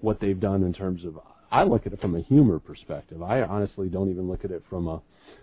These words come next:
first from a humor, then from a literature, and, and thirdly from the inferior arts of painting and music. <laughs> Of course, I see things from the standpoint of, of what interests me, and I don't see humor in Africa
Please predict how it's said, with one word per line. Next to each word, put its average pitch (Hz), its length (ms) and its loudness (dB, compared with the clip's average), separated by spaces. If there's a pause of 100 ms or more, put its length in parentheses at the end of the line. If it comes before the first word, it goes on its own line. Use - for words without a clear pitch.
(140)
first 156 200 2
from 107 160 6
a - 20 4
humor, 101 320 6
then 101 180 2
from 107 160 2
a 95 60 4
literature, 90 580 -4
and, 90 140 -14
and 92 300 -8 (420)
thirdly 123 320 6
from 104 160 0
the 95 100 4
inferior 92 520 2
arts 87 260 -4
of 78 140 -20
painting 92 300 -8
and 85 140 -8
music. 85 300 -6 (260)
<laughs> - 160 -10
Of - 80 -4 (380)
course, 104 240 2
I 127 160 6 (180)
see 117 120 4
things 117 260 2 (600)
from 101 220 4
the 95 60 0
standpoint 104 480 2
of, 90 240 0
of 98 120 -6
what 92 200 0
interests 92 400 -6
me, 104 420 2 (140)
and 95 320 -4
I 107 140 -2
don't 120 240 2
see 110 100 -2
humor 120 340 2
in 87 80 -2
Africa 92 600 -8